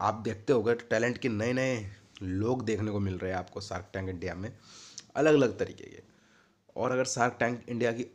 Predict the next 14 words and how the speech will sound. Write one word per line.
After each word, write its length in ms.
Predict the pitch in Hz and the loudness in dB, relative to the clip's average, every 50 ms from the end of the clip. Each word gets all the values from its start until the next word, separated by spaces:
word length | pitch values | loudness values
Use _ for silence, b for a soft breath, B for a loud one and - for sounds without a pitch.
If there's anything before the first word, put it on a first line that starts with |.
| - | 0
और 180 | 131 143 147 139 | 2 4 4 4
वीडियो 220 | 135 127 117 110 | 2 2 2 0
चाहिए 220 | 95 - 98 85 76 | 0 -2 -4 -4 -4
आपको 320 | 69 - - - - - - B B B B B B - - | -8 -12 -16 -18 -20 -20 -20 B B B B B B -16 -16
तो 60 | - | -14
please 340 | 98 - 123 139 147 139 - - - - - - - | -6 -2 0 2 2 2 0 -2 -2 -4 -8 -10 -12
subscribe 360 | - 110 - - - 120 123 | -12 -10 -6 0 2 2 2
my 120 | 120 117 117 | 2 2 -2
channel, 320 | 113 - 110 110 113 123 127 | -2 -2 -2 -2 -2 -2 -2
like 300 | 113 101 101 110 107 - | -2 0 -2 -2 -2 -4
and 260 | 110 110 107 101 95 104 - - | -4 -4 -4 -4 -6 -6 -6 -4
comments। 680 | 104 98 101 113 127 131 127 - - - - - - - | -4 -4 -2 -2 -2 -2 -2 -2 -2 -4 -6 -10 -12 -8
अगर 160 | 101 107 104 | -6 -4 -4
कोई 480 | 98 101 - 117 117 113 107 98 92 | -6 -4 -2 0 0 0 0 -2 -6